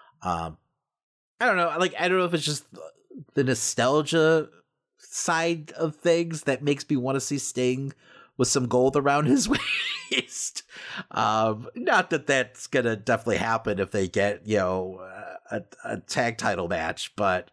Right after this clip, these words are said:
it'd be kinda cool to see Sting kinda go out on top. Um, and it just, I mean, storyline wise, it makes no sense why they wouldn't, you know, get a tag team,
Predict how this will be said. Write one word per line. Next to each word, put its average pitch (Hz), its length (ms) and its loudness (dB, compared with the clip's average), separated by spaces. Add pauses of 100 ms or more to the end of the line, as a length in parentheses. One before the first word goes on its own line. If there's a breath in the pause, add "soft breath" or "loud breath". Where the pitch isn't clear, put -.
(600 soft breath)
it'd 170 120 2
be 190 100 0
kinda 160 280 0
cool 131 280 2
to 107 80 -2
see 107 180 -6
Sting 98 440 -2
kinda 101 280 -2
go 87 240 -6
out 87 340 -2 (120)
on 87 200 -4
top. - 440 -2 (460 loud breath)
Um, 85 720 -2 (640)
and 131 160 2
it 123 120 2
just, - 320 -2
I 131 100 0
mean, 113 120 0
storyline 107 760 0 (160)
wise, 87 320 -2
it 98 80 -4
makes 107 200 -2
no 95 80 -2
sense - 280 -6
why 82 160 -2
they 78 200 -6
wouldn't, 85 480 -6 (560)
you 90 100 -6
know, 76 140 -2
get 76 200 -6
a 76 60 -10
tag 78 320 -8
team, 76 340 -14